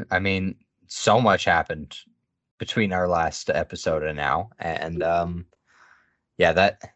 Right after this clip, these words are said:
I mean, Gaudreau really topped it off for me. I think the, that added some excitement, and I'm happy that it happened in the offseason, actually made this offseason interesting. So I, I was happy about that. And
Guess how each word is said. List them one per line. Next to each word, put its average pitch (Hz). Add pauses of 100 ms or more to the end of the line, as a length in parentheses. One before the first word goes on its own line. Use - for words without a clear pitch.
(260)
I -
mean, 85
Gaudreau 98
really 87
topped 85
it 90
off 85
for 90
me. 92
I -
think 95
the, 90 (1400)
that 104
added 104
some 104
excitement, 107
and 95
I'm 90
happy 98
that 95
it 90
happened 95
in 101
the 98
offseason, 98
actually 90
made 85
this -
offseason 82
interesting. 98
So 78
I, 87
I -
was 85
happy 90
about 78
that. 78
And 76